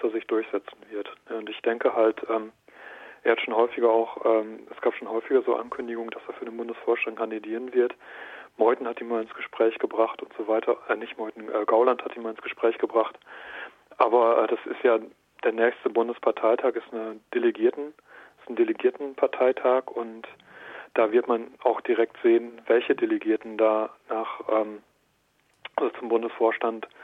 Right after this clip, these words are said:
geschickt werden. Und da kann Höcke sich an zwei Fingern abzählen, ob er da eine Chance hat. Und wenn er keine Chance hat, wird er nicht kandidieren. Wenn er eine Chance hat oder wenn er eine gute Chance hat, dann wird er das machen.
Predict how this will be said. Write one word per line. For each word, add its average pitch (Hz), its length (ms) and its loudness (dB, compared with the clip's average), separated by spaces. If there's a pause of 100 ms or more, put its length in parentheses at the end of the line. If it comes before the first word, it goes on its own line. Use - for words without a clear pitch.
(400)
geschickt - 420 0
werden. 135 400 2
Und 117 300 -10 (100)
da 110 140 2
kann 117 260 -4
Höcke 120 200 -4
sich 120 220 -2
an 110 260 -4 (180)
zwei 113 160 4
Fingern 113 320 -4
abzählen, 117 580 0 (760)
ob - 160 0
er 127 60 8
da 117 80 4
eine 110 140 0
Chance 117 400 2
hat. 131 180 2
Und 120 140 -12
wenn 117 80 2
er 113 80 0
keine 123 300 2
Chance 131 340 0
hat, - 140 -4
wird - 120 2
er 113 80 2
nicht 120 180 -8
kandidieren. 127 600 -4
Wenn 117 120 2
er 123 60 0
eine 120 140 -4
Chance 113 360 -4
hat - 200 -10 (240)
oder 110 160 4
wenn 110 100 2
er 107 60 -2
eine 110 100 -4
gute - 300 0
Chance 113 400 -4
hat, 120 180 2 (480)
dann 107 180 -2
wird 117 140 4
er 120 140 6
das - 100 -8
machen. 107 320 -2